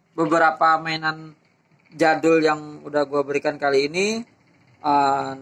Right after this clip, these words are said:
nanti masih banyak yang lainnya, gua akan berikan di video-video yang lainnya. Dan jangan lupa kalian terus support,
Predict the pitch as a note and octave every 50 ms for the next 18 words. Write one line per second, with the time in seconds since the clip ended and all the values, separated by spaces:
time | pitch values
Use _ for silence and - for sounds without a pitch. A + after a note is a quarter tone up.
0 | C3+ C#3 D3+ E3 F3 F3 - A#3+ B3 B3 A#3+ G#3 - - _ _ _ _ - F3
1 | F3+ E3+ - F3 E3 E3+ E3 E3+ D#3+ - E3 E3 D#3+ D#3+ D#3+ D#3 D#3+ E3+ F#3 G3
2 | G3+ G3+ F3+ E3+ D#3 - E3 E3 D#3+ D#3 D#3 D#3 - D#3+ D#3 D#3 D#3 D#3 - -
3 | D#3 D3+ D3 D3 D3+ D3 D3 D3 C#3+ C#3+ C#3+ C#3 C#3 C3+ C3+ C3+ C3+ C3+ D#3 F3+
4 | F#3+ _ _ _ _ _ _ _ _ _ _ _ _ _ _ _ _ _ _ _
5 | - E3 E3+ E3+ E3 D#3 F3+ F#3+ G3 G3 G3 G3 G3 F#3 A3 A3 A3+ A3+ A3 -
6 | - F#3+ F3+ F#3 F#3 F#3 F3 A3 G#3+ A#3 A3 - - G3 - _ G3 F#3+ F#3+ -